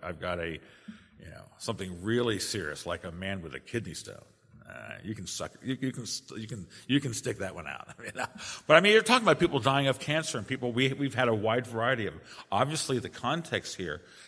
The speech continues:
is gonna be fairly serious things, but I mean, we've done it a number of times, and we are perfectly willing to do it again. Sometimes we'll have people say, "Before I go in for a life or death, or really a, a very significant surgery, can I come?"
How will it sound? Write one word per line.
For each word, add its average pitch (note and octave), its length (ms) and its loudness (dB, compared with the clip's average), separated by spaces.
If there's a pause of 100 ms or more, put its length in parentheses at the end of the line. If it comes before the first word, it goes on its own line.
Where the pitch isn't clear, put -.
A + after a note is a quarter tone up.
(120)
is A2+ 180 2
gonna C3 220 2
be B2 160 -2
fairly A#2 400 0
serious A#2 400 -2
things, F#3 240 -4
but F#2 140 -4
I G#2+ 60 -2
mean, G2+ 100 -4
we've C3 120 -2
done A#2+ 140 -4
it A#2 160 -4
a A2+ 80 -4
number A#2 540 -6
of E2 100 -10
times, F#2 340 -8
and F2+ 260 -10 (340)
we G2 100 -4
are F#2+ 80 -4
perfectly - 540 -6
willing D#2+ 260 -10
to D2 60 -16
do E2+ 180 -12
it D#2+ 80 -14
again. D#2+ 240 -10 (240)
Sometimes A2 480 -2
we'll A#2+ 80 -4
have A#2 120 -2
people B2+ 220 -4
say, E3 200 -4
"Before G#2+ 580 -4 (480)
I F#2 120 -2
go G2+ 200 -4
in A2+ 60 -2
for A2 240 0
a F#2+ 60 0
life F2+ 300 -2
or A2+ 60 -2
death, A2 400 -6
or D#2+ 140 -4
really G2 300 -2
a, E2+ 180 -2
a E2+ 160 -8
very A#2+ 560 4
significant A2 580 -6
surgery, B2+ 400 -6
can - 160 -12
I F2 100 -4
come?" - 340 -8